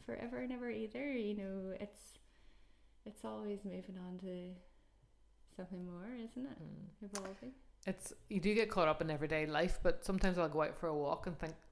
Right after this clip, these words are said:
Speaker 2: just stay present and appreciate things and look for beauty, because you just don't look up anymore. Like,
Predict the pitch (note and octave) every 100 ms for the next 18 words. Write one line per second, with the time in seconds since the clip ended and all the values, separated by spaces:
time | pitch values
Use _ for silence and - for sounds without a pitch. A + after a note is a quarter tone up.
0 | - - G3+ - - - - E3+ D3+ D#3
1 | - C#3+ C3+ D#3+ - E3+ D#3+ - D#3+ -
2 | F3 E3 - - - E3+ F3 F#3 E3 D3+
3 | E3 - - - D#3+ D#3+ D3+ F3+ G#3 -
4 | - F#3+ A3 A#3 A#3+ - - D#3+ D#3 -
5 | E3 D#3+ - - F#3+ - - A3 A3 A3
6 | A#3 A#3+ - G3